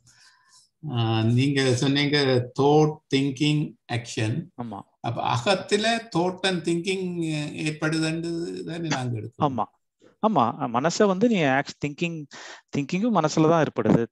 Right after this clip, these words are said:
Speaker 2: தாட்டும் மனசுல தான் ஏற்படுது.
Speaker 1: action வந்து புறத்துல தான்
Speaker 2: வெளியில.
Speaker 1: ஏற்படுது.
Speaker 2: ஆமா, ஆக்ஷன்றது physical action நான் mean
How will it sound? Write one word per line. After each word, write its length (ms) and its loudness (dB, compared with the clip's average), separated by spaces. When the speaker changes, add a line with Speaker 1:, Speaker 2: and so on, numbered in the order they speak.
Speaker 2:
தாட்டும் 300 0
மனசுல 320 -4
தான் 120 0
ஏற்படுது. 320 -14
Speaker 1:
action 400 -2
வந்து 600 -4
புறத்துல 360 4
தான் 120 8
Speaker 2:
வெளியில. 120 4
Speaker 1:
ஏற்படுது. 320 -10
Speaker 2:
ஆமா, 140 2
ஆக்ஷன்றது 640 2
physical 420 2
action 200 -16
நான் 140 -8
mean 180 -10